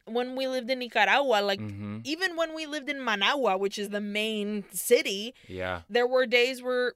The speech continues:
Speaker 1: the power would just go out, and you're like, "Ah, okay, bueno, pues, grab your candles."
Speaker 2: What are you gonna do?
Speaker 1: You know what I mean?
Speaker 2: Yeah.
Speaker 1: We
Speaker 2: Yeah.
Speaker 1: always had a bucket underneath our fucking, um, shower filled with water in case the
Speaker 2: Por si
Speaker 1: water
Speaker 2: acaso.
Speaker 1: went out.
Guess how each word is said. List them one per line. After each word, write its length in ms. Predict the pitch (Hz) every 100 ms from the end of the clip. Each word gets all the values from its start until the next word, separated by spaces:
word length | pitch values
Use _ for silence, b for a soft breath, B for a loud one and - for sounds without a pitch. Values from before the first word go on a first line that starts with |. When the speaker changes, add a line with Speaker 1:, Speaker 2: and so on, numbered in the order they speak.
| -
Speaker 1:
the 120 | 226
power 300 | - 214 226
would 160 | 247 233
just 160 | 240
go 160 | 247 254
out, 120 | 269
and 80 | 233
you're 80 | 214
like, 180 | 214 202
"Ah, 220 | 233 269
okay, 260 | 269 277 269
bueno, 300 | 247 254 262
pues, 340 | 262 262 277 214
grab 280 | 226 220 240
your 100 | 240
candles." 460 | 277 254 240 190
Speaker 2:
What 20 |
are 40 | 196
you 60 | 202 202
gonna 140 | 113
do? 60 | 202
Speaker 1:
You 60 |
know 100 | 104
what 120 | 196
I 80 | 98
mean? 200 | 101 104
Speaker 2:
Yeah. 240 | 110 104 90 B -
Speaker 1:
We 120 | 254
Speaker 2:
Yeah. 40 | -
Speaker 1:
always 460 | 214 226 262 285
had 200 | - 277 262
a 40 |
bucket 520 | 214 214 233 240 233 -
underneath 540 | 214 220 214 208 202
our 120 | 208
fucking, 600 | 202 214 202 208 190 190 -
um, 440 | 190 180 170 165 180 -
shower 580 | - 226 233 208 185 190
filled 340 | - 220 208
with 160 | 208 196
water 500 | 202 214 196 180 - B B -
in 160 | 202
case 300 | 196 208 202
the 80 | -
Speaker 2:
Por 80 | 233
si 20 |
Speaker 1:
water 240 | 269 311 240
Speaker 2:
acaso. 160 | 131
Speaker 1:
went 240 | 185 170 135
out. 300 | 165 151